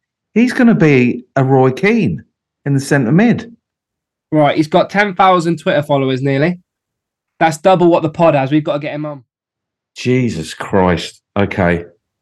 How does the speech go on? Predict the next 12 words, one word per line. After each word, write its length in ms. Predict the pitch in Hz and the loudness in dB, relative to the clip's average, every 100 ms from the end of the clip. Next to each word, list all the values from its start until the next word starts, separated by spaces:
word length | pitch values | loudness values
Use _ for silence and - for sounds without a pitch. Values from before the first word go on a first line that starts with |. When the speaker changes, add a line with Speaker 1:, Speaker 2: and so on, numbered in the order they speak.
| - | -12
Speaker 2:
Okay. 420 | 160 160 160 156 151 | -12 -6 -6 -4 -2
Yeah. 300 | 165 175 - _ - | 0 0 -2 _ -6
Yeah, 220 | 175 196 | 0 2
we're 160 | 190 190 | 2 0
cooking. 460 | 196 - 170 170 _ _ _ _ _ _ _ - | -2 -2 -2 -4 _ _ _ _ _ _ _ -4
Speaker 1:
Exeter 880 | 135 - 151 - 143 123 - - _ _ _ _ _ | -4 -2 -4 0 2 2 0 -8 _ _ _ _ _
City 840 | - - 123 113 113 104 104 92 - _ _ _ _ _ - | -12 -2 -2 0 2 4 2 -2 -10 _ _ _ _ _ -16
transfer 1080 | - 107 104 87 - 95 87 87 - - _ _ - | -2 0 0 -2 -4 0 2 0 -4 -12 _ _ -6
at 280 | 90 - | -6 -6
six 680 | - - - 95 107 - - | -12 -12 -4 -2 -2 -8 -18
P 220 | - 92 | -4 0
M. 360 | 90 87 85 | 2 0 -2